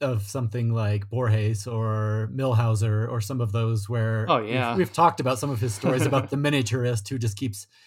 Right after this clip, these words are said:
Speaker 1: getting smaller and smaller. Like,
Speaker 2: <laughs>
Speaker 1: I, I just, you know, I do think that that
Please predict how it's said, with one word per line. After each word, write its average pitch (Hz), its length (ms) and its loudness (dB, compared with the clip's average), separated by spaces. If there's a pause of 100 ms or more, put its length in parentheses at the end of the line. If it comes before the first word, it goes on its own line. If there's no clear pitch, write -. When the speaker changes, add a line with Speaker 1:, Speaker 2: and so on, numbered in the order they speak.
(180)
Speaker 1:
getting 123 180 0
smaller 110 380 0
and 104 120 0
smaller. 104 380 -2 (420)
Like, - 240 0 (220)
Speaker 2:
<laughs> - 240 -14
Speaker 1:
I, 156 160 -2 (240)
I 147 140 -4
just, 131 200 -6 (160)
you 170 120 -2
know, 131 200 4
I 131 140 -4
do 135 220 -2
think 127 260 -6
that 104 160 -4
that 107 280 -2